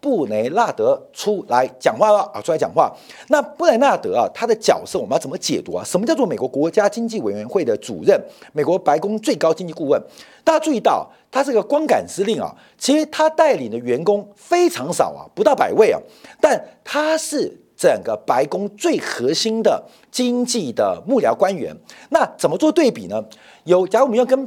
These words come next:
北京做对比的话，他的角色就是何立峰，后面何立峰就是中共党中央中央财经办的主任，中共中央金融办的主任何立峰。所以布雷纳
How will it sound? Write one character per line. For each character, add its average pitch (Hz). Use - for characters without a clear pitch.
北 131
京 214
做 233
对 185
比 90
的 -
话， 110
他 -
的 -
角 -
色 -
就 -
是 -
何 -
立 175
峰， 170
后 -
面 214
何 -
立 175
峰 180
就 196
是 185
中 311
共 240
党 104
中 180
央 190
中 285
央 277
财 -
经 240
办 196
的 117
主 190
任， 214
中 302
共 254
中 240
央 233
金 311
融 127
办 135
的 120
主 85
任 127
何 131
立 202
峰。 226
所 -
以 240
布 320
雷 151
纳 240